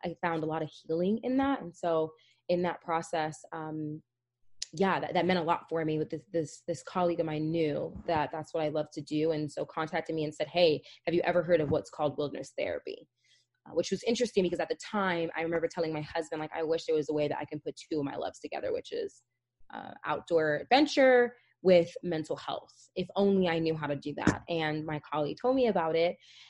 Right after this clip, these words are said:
And from that point, I was just like, "What? How did I not learn about this?" I didn't even learn about it in grad school. Um, and I researched it and realized that it, w-, it was its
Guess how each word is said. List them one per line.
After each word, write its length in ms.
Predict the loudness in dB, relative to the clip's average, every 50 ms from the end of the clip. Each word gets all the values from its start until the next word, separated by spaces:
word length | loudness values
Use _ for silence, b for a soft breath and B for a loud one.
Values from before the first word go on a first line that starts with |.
| B B -4
And 120 | 0 2
from 160 | 2 4 4
that 220 | 6 6 6 6 4
point, 180 | 4 4 4 4
I 40 | 2
was 80 | 0
just 160 | -2 -4 -4
like, 140 | -4 -4 -4 -6
"What? 280 | -4 0 4 4 4 4
How 240 | 2 0 0 2 2
did 120 | 2 4 4
I 100 | 4 4
not 400 | 4 4 4 2 2 2 0 -2
learn 220 | 0 0 0 0
about 180 | 0 -2 -4 -6
this?" 120 | -6 -4
I 60 | -4 -2
didn't 200 | 2 4 4 4
even 220 | 4 4 2 2
learn 160 | 2 0 0
about 180 | 0 0 0 0
it 80 | -2
in 140 | -2 -2 -2
grad 260 | -2 -2 -2 -2 -4
school. 420 | -8 -10 -6 -4 -4 -4 -4 -6 -10 _ _ _ _ _
Um, 220 | -14 -12 -12 -10 -10
and 100 | -8 -8
I 60 | -8 -8 -8 -10 b b b _ -2
researched 560 | 2 2 2 2 2 0 0 0 -2 -2 2
it 140 | 2 2 2
and 140 | 2 0 0
realized 320 | 0 0 2 0 0 -2
that 140 | -2 -2 0
it, 60 | 0
w-, 180 | 0 0 -2 -2
it 120 | -2 0 0
was 220 | 2 0 0 0
its 180 | -2 -2 -2 -6